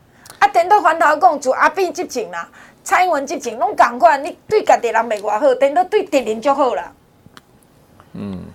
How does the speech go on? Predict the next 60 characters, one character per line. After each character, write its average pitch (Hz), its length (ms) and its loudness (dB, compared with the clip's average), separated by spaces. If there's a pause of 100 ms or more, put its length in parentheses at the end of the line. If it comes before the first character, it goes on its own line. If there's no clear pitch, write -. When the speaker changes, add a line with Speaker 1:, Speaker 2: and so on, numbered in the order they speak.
(140)
Speaker 1:
包 330 140 4
括 392 120 4
恁 403 140 0
家 339 100 4
己 262 120 -2
县 240 160 2
市 240 120 -10
首 339 140 -10
长 339 160 -6
也 226 60 -4
是 226 120 -8
安 233 80 -10
尼 247 40 -12 (100)
啦。 226 120 -16 (240)
Speaker 2:
好， 104 200 -6 (200)
啊， 160 100 4
佮 170 200 -2
讲 160 220 2
咱 151 200 0
侯 123 160 2
友 107 180 0
宜 92 140 -4
啦， 85 100 -6
新 101 180 -10
北 120 140 -4
市 104 140 -10
政 101 240 -10
府 95 160 -10
啦， 82 120 -12 (600)
来 117 200 4
你 143 80 0
看， 101 300 0
媒 131 220 0
体 165 280 0
伊 127 280 -2 (100)
真 151 300 -6
处 147 200 -8
理 143 180 2
了 131 100 2
真 113 220 -6
好 113 160 -4
势 101 300 -10
吼。 - 80 -16 (120)
Speaker 1:
嗯。 208 360 -10 (680)
Speaker 2:
啊， 208 220 4
有 127 220 4
办 175 240 2
法 113 120 0
去 151 180 -2
监 135 220 0
督 127 180 -8
他 127 180 -2
制 131 260 -4
衡 104 340 -6 (840)
市 - 260 -6
长 95 200 -2
的 92 80 -6
人 85 140 -6
是 120 140 -12
谁？ - 300 -10